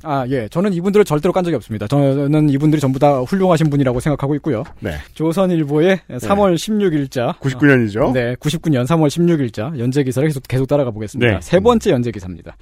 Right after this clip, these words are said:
Speaker 2: 음.
Speaker 1: 삼팔육 시네마 꿈나무들이 충무로 기둥이 되었고
Speaker 2: 음.
Speaker 1: 쉬리, 접속, 비트 등의 데이트작을 나왔다고 하면서
Speaker 2: 아, 그 영화들이 이미 이때 나왔었군요, 다.
Speaker 1: 예.
Speaker 2: 음.
Speaker 1: 팔십일 학번 강재규 감독,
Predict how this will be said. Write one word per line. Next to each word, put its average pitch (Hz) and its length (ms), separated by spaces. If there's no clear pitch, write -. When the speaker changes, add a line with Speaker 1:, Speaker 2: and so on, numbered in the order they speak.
Speaker 2:
음. 87 60
Speaker 1:
삼팔육 220 640
시네마 214 480
꿈나무들이 165 840
충무로 214 360
기둥이 170 360
되었고 123 500
Speaker 2:
음. 71 140
Speaker 1:
쉬리, 220 440
접속, - 560
비트 165 400
등의 165 220
데이트작을 143 520
나왔다고 110 400
하면서 113 460
Speaker 2:
아, 120 420
그 165 500
영화들이 131 520
이미 143 220
이때 135 200
나왔었군요, 107 720
다. 73 420
Speaker 1:
예. 98 360
Speaker 2:
음. 78 160
Speaker 1:
팔십일 214 520
학번 202 420
강재규 151 440
감독, 101 380